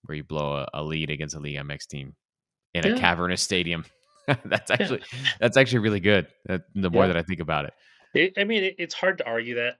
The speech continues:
Speaker 2: right? Um, and again, I, I do think some of the same underlying issues apply here again, right? As
Speaker 1: Yeah.
Speaker 2: it pertains to just, just an understanding of, of how to, but again, back then you could blame it on the inexperience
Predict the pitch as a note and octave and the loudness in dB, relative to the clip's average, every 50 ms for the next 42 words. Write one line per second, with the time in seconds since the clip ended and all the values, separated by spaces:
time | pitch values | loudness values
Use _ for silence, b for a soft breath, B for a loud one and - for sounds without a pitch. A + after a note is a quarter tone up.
0 | _ B2+ A#2+ A2+ A2+ A#2 - _ _ - C3 A#2+ A#2 A2+ A2 G#2+ G2+ F#2+ F#2+ _ | _ -10 -6 -6 -6 -6 -8 _ _ -12 -10 -10 -8 -8 -10 -10 -12 -14 -18 _
1 | _ _ _ _ _ _ _ _ - A#2+ A2+ A2 G#2+ A2+ G#2+ G2+ G2 G2 - - | _ _ _ _ _ _ _ _ -10 -4 -4 -2 0 0 -2 -2 -8 -12 -8 -8
2 | B2 A#2+ A2 A#2 A2 G#2+ - A2+ G#2+ - - - - A#2 A2 A2 A2 A2 G#2+ G#2 | -8 -4 -4 -4 -4 -2 -4 -6 -6 -6 -8 -6 -4 -2 0 0 -2 -2 -2 0
3 | G#2+ G#2 G2+ F#2+ - _ _ _ _ _ _ _ _ _ - - - - - A#2+ | 0 0 0 0 -6 _ _ _ _ _ _ _ _ _ -2 0 2 2 2 4
4 | A#2 A2+ A2+ A2+ A2+ A2+ A2+ A#2 A#2 A2 A2+ A2 G#2+ G#2 G#2 G#2 G#2 G#2 G#2+ A2+ | 2 2 2 0 -2 -4 -4 -4 -2 -2 -2 -2 0 -2 -2 -4 -4 -6 -6 -6
5 | A2 G#2+ - - - G#2+ G#2 G2+ G2+ - - - - - G#2 - - A#2 A2 G#2 | -6 -4 -4 -2 -2 -2 -2 -2 -4 -4 -6 -6 -2 -4 -4 0 2 4 4 4
6 | G2 F#2+ G#2 G2 F#2+ F#2 - - F#2 F#2 F#2+ - _ _ _ _ _ - G2+ G2 | 4 2 2 0 0 0 -2 -4 -4 -6 -8 -12 _ _ _ _ _ -2 0 2
7 | G2 G2+ - G#2 - - G#2+ - - G2 G2 F#2+ - - - F#2+ - G2 F#2 - | 4 2 2 0 -2 -2 -4 -2 -2 -4 -4 -2 -4 -4 -4 0 0 2 2 2
8 | - - B B B B B B B B B B B B B _ - A#2 G#2+ - | 0 -2 B B B B B B B B B B B B B _ 0 0 0 2
9 | - A2 A2 G2+ G2+ G2 - A#2 G2 F#2+ F#2 G2 F#2+ F#2+ F2+ F2 - - - - | 2 2 2 4 4 2 4 2 2 0 -4 -8 -8 -10 -10 -12 -14 -20 -20 -20
10 | - _ - - F#2+ F#2 - - - - G#2 G2+ G2 G2 - - - G#2+ G2+ F#2+ | -20 _ -8 -8 -8 -6 -4 -6 0 2 4 4 4 2 0 -4 -2 -2 -2 -2
11 | F#2 F#2 F#2 _ _ _ _ _ _ _ _ _ _ _ _ - C3+ C3 B2+ A#2 | -4 -8 -12 _ _ _ _ _ _ _ _ _ _ _ _ 2 2 2 4 -2
12 | B2+ A#2 A2 G#2+ A#2+ A#2+ B2 B2+ B2+ - - C3 C3 B2+ A#2+ G#2+ - A2+ G2+ A2 | -4 -6 -6 -8 -8 -4 -2 -2 -2 0 0 -2 0 0 -4 -8 -10 -14 -8 -4
13 | A2+ A2 A2+ A#2 A2+ A2 G#2+ G#2+ G#2+ A2 G#2+ G#2+ G#2 - - A2+ G#2+ A2+ B2+ C3 | -4 -2 -2 -2 -4 -4 -4 -4 -6 -6 -8 -8 -10 -8 -4 -4 -4 -4 -4 -6
14 | - - - | -12 -14 -16